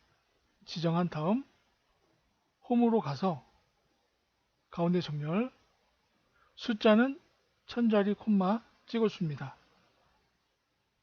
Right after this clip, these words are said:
커서를 표 안에 놓고 위에 보면 디자인 제목이 있습니다. 디자인에서 피벗 테이블 스타일이 있습니다.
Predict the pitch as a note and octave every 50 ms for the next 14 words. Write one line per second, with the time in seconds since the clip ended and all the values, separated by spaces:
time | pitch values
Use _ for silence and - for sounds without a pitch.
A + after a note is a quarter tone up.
0 | _ _ _ _ _ _ _ _ _ - - G#3 G3+ G#3 G#3 A3 A3+ A#3 C#4+ -
1 | _ _ _ _ _ _ _ - A3 G3 F3 F3 F3 E3+ D#3 C#3+ - - - F3
2 | E3+ F3+ A3 B3+ - _ _ _ _ _ _ _ _ _ _ _ _ _ _ _
3 | _ _ _ _ _ _ _ _ _ _ _ _ _ _ _ _ _ _ _ _
4 | _ _ _ _ _ _ _ _ _ _ _ _ - _ _ _ _ _ _ -
5 | F#3 G3+ G#3+ F#3+ G3 F#3+ G3 A3 G#3+ G#3 - F#3+ F3+ G#3 G3+ G#3 G#3 G3+ F#3+ G3
6 | - _ _ _ _ - F3 F#3 F#3 F3 E3+ - - - D3+ D3 C#3+ F#3 G#3+ A#3
7 | - _ _ _ _ _ - F3+ E3+ G3 F#3+ F#3 E3+ D#3+ D3 - A3+ G3+ E3 C3
8 | _ _ _ _ _ _ _ _ _ _ _ _ _ _ _ _ _ _ _ _
9 | _ - - A3 A#3 G#3+ - A3+ G#3+ G#3+ G#3+ A3+ G#3 - - - - A#3 A#3+ A3
10 | G#3 E3+ - - F3 D3+ C3+ C#3 B2 -